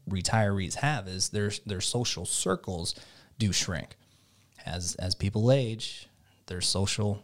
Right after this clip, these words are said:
circles shrink, and it's, it's a, it's a challenge for a lot of people. So what, what's the retirement vision look like? Uh, make a list of it, and that list will evolve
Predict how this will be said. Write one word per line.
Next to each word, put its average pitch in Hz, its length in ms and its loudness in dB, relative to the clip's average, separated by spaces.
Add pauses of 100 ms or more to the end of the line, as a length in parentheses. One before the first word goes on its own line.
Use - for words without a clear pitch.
(120)
circles 87 720 -4
shrink, - 460 -8
and 85 140 -8
it's, 90 160 -8
it's 92 240 -4
a, 90 240 -4
it's - 160 -6
a 95 40 -6
challenge 95 400 -2
for - 120 -8
a 85 60 -6
lot 87 220 -6
of - 60 -14
people. - 360 -8 (580)
So 104 360 0
what, 143 300 4
what's 160 240 0
the 160 100 -4
retirement 127 420 -2
vision 110 260 -4
look 110 200 -6
like? 110 320 -2 (420)
Uh, 101 180 -6
make 104 220 2
a 117 60 0
list 107 340 2
of 110 140 0
it, 120 260 -2
and 101 180 -4
that 95 200 -2
list 101 240 0
will 92 140 -2
evolve 95 540 2